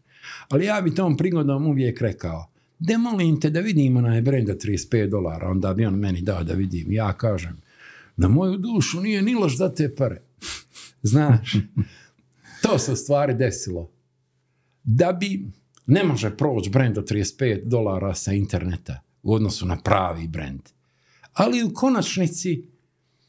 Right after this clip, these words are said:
mi ćemo ga sami proglasiti da može proći. Ti si ekonomista, koliko ja znadem, i uvijek smo učili, uvijek smo učili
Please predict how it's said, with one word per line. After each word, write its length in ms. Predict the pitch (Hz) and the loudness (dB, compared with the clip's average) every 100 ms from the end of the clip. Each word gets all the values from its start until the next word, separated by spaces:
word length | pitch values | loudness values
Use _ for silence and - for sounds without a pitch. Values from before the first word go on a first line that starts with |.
| - | -2
mi 280 | 143 226 254 | 2 4 4
ćemo 260 | - 190 180 | 0 -2 0
ga 140 | 175 | 0
sami 540 | 165 226 254 262 233 - | 0 -2 0 2 0 0
proglasiti 640 | 180 190 202 196 - 156 | 0 2 0 -2 -2 0
da 80 | 156 | 2
može 320 | 175 143 123 - | 2 2 0 0
proći. 640 | 131 98 80 - - _ _ _ _ _ _ _ _ _ _ _ _ _ _ _ _ _ _ | -2 -2 -4 -12 -16 _ _ _ _ _ _ _ _ _ _ _ _ _ _ _ _ _ _
Ti 160 | 131 123 | 2 2
si 180 | - | 2
ekonomista, 720 | 117 113 123 135 139 - 110 - | -4 0 2 4 2 0 -6 -10
koliko 380 | - 90 - | -6 -6 -2
ja 180 | 101 101 | 0 0
znadem, 560 | 90 101 113 143 180 175 - _ _ _ _ - | -2 -2 -2 -2 -4 -6 -14 _ _ _ _ 2
i 160 | 131 | 4
uvijek 340 | 170 165 147 - | 4 4 0 -2
smo 240 | 151 156 | -2 -2
učili, 640 | 185 - 165 160 156 - _ _ _ _ _ _ _ _ _ _ _ _ _ _ | -2 -2 0 0 -2 -8 _ _ _ _ _ _ _ _ _ _ _ _ _ _
uvijek 360 | 208 185 170 | 2 4 2
smo 200 | - 170 | 0 0
učili 600 | 190 190 175 165 156 160 | 0 0 0 2 0 -4